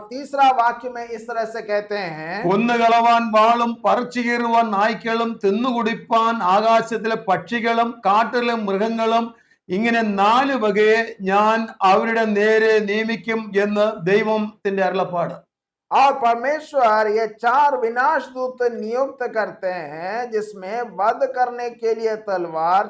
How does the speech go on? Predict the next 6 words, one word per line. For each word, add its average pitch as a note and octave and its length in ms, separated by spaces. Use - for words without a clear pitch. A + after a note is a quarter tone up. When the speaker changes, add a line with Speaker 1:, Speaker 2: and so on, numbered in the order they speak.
Speaker 1:
चीरने A3+ 460
फाड़ने G#3 520
के G#3 200
लिए G#3 220
शिकारी G#3+ 640
कुत्ते, F#3+ 640